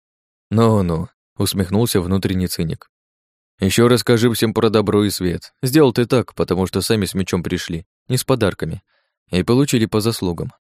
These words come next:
Прошли бы мимо, остались живы. И плевать на то, что они бы не успели совершить,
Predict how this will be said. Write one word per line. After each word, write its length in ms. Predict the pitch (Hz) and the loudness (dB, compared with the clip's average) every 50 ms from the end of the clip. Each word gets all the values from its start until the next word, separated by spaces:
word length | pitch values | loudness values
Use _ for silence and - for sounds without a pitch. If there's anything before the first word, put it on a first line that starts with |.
| _ _ | _ _
Прошли 360 | - - 110 113 - - 156 143 | -2 0 2 2 2 2 2 2
бы 160 | 127 131 131 | 4 2 2
мимо, 320 | 139 151 139 107 87 - _ _ | 2 2 2 0 -2 -4 _ _
остались 480 | 113 117 123 - 143 139 135 127 117 | -2 -2 0 2 2 2 2 2 0
живы. 380 | 101 98 98 92 82 85 85 - _ _ _ _ _ _ _ _ | 0 0 -2 -2 -2 -4 -8 -12 _ _ _ _ _ _ _ _
И 100 | - 101 | -2 0
плевать 380 | 101 123 127 139 135 135 120 - | 2 4 4 4 4 4 4 2
на 100 | 107 101 | 0 0
то, 160 | - 123 120 | 2 0 0
что 160 | - - 101 | 0 0 0
они 160 | 92 92 104 107 | 0 0 0 -2
бы 140 | 98 101 | -2 0
не 80 | 95 92 | 0 0
успели 360 | 92 90 - - 113 95 87 | -2 -2 -2 -4 -2 -2 -2
совершить, 600 | 85 - 90 87 95 90 - - 127 - - - | -2 -2 0 0 0 -2 -2 -4 -6 -6 -6 -10